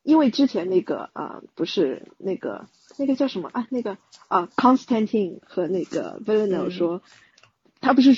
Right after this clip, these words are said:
Speaker 1: 在说家人的时候，他留了一个伏笔嘛，暗示就是 Villanelle 是有家人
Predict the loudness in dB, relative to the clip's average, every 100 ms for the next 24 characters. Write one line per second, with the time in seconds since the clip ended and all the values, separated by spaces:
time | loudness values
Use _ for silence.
0 | 4 2 4 6 6 4 4 4 4 0
1 | 0 -6 -4 -4 -8 -16 -4 -2 0 4
2 | 4 6 2 0 -4 -6 -6 -6 -6 -10
3 | -4 0 0 2 4 4 2 -2 -2 -2
4 | -2 -4 -2 -2 0 -4 -2 -2 -6